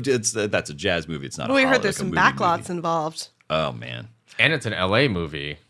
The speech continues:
Speaker 2: Again, I'm just, I'm
Speaker 3: Which
Speaker 2: too,
Speaker 3: is, like
Speaker 2: too close to the source.
Speaker 1: Okay, I'm gonna run down, uh, this is the, the last thing. I just am gonna run down some of these movie titles. There are potential contenders that are on this list that I got that I'm looking at right now. I haven't seen any of these movies.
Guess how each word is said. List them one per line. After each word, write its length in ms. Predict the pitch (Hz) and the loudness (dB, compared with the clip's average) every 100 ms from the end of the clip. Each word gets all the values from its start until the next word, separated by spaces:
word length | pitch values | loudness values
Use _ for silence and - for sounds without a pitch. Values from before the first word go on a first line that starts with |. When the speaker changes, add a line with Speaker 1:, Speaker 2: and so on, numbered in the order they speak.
| _ _ - - _ _ 226 | _ _ -20 -20 _ _ -2
Speaker 2:
Again, 360 | 214 202 165 | 2 2 2
I'm 180 | 165 185 | 0 0
just, 400 | 180 170 - - - | -2 -4 -6 -10 -8
I'm 100 | 170 | -4
Speaker 3:
Which 120 | 95 | -2
Speaker 2:
too, 80 | - | -2
Speaker 3:
is, 100 | 85 | -2
like 340 | 82 - - | -4 -6 -10
Speaker 2:
too 160 | - 220 | -8 -4
close 300 | 214 190 - | 0 0 -2
to 80 | 160 | -6
the 140 | 165 | -6
source. 540 | - 143 135 - - - | -6 -6 -8 -10 -16 -2
Speaker 1:
Okay, 200 | 127 135 | 2 6
I'm 100 | 143 | 6
gonna 160 | 185 185 | 6 6
run 180 | 185 | 6
down, 300 | 180 175 165 | 6 6 6
uh, 240 | 151 139 139 | 8 8 6
this 260 | 127 156 | 4 4
is 140 | 165 156 | 2 4
the, 220 | 156 139 | 6 6
the 120 | 123 | 6
last 320 | 123 120 127 | 6 6 4
thing. 160 | 139 123 - | 4 4 4
I 100 | 147 | 2
just 160 | 190 | 2
am 100 | 196 | 2
gonna 100 | 156 | 2
run 180 | 127 135 | 4 4
down 200 | 139 131 | 4 2
some 100 | 139 | 2
of 80 | 135 | 2
these 160 | 131 120 | 2 2
movie 220 | 123 123 | 2 2
titles. 320 | 147 131 127 | 2 2 2
There 100 | 107 | 0
are 40 | |
potential 500 | 98 110 - 123 135 | 0 -2 0 0 0
contenders 560 | 123 110 104 113 127 127 | 0 0 2 2 2 2
that 100 | 113 | 2
are 100 | 98 | 4
on 160 | 101 110 | 4 4
this 180 | 107 - | 2 0
list 320 | 92 113 - | 2 2 2
that 140 | 123 | 2
I 100 | 120 | 4
got 320 | 120 127 127 - | 4 4 4 2
that 140 | 101 | 0
I'm 120 | 90 | 0
looking 280 | 98 107 117 | 0 0 2
at 200 | 117 113 | 2 0
right 200 | 98 104 | 0 0
now. 320 | 90 98 104 - | 2 2 2 2
I 140 | 127 | 4
haven't 160 | 151 123 | 4 4
seen 220 | 113 101 | 2 0
any 200 | 95 120 | 2 2
of 40 | 120 | 2
these 160 | 117 | 2
movies. 320 | 120 120 120 | 2 4 2